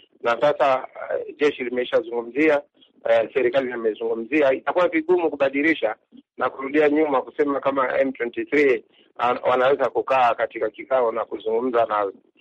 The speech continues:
na serikali ya Kongo. Inaonekana kabisa M twenty-three inakuwa ni unafiki wa Rwanda. Sasa vikubwa ni kusema kwa nini Rwanda anaweza akasupport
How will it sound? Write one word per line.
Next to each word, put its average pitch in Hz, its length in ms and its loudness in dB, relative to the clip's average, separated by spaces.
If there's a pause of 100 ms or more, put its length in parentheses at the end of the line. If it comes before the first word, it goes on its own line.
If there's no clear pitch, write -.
(320)
na 113 180 -2
serikali 117 380 2
ya 110 100 2
Kongo. 104 420 0
Inaonekana 127 640 2
kabisa 135 540 -2
M 127 140 2
twenty-three 117 760 -2 (340)
inakuwa 123 680 2
ni 135 360 0
unafiki 117 600 -4
wa 110 140 2
Rwanda. 113 480 0
Sasa 113 300 -2 (340)
vikubwa 139 440 2
ni 131 120 -4
kusema 131 360 -4
kwa 113 140 -4
nini 131 360 0
Rwanda 139 460 2 (340)
anaweza 123 520 0
akasupport 117 800 -2